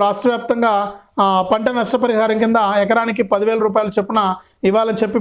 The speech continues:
ప్రభుత్వం నిర్ణయం తీసుకుంది. ఇది రాష్ట్ర వ్యాప్తంగా రైతులకు సంబంధించి మరొక అప్డేటు. వీడియోను లైక్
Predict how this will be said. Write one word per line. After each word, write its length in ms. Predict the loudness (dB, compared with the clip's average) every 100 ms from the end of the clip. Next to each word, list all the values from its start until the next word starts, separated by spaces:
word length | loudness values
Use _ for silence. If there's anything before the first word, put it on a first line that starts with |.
| 0
ప్రభుత్వం 340 | 0 0 0 0
నిర్ణయం 260 | 0 0 0
తీసుకుంది. 420 | 0 0 0 0 -4 -14 _
ఇది 160 | 0 2 2
రాష్ట్ర 240 | 0 0
వ్యాప్తంగా 360 | -2 0 0 0
రైతులకు 360 | 0 0 -2 0
సంబంధించి 320 | 0 2 2 2
మరొక 180 | 2 2
అప్డేటు. 440 | 0 0 0 -2 -4 -14 _ -2
వీడియోను 320 | 0 0 0 0
లైక్ 180 | 0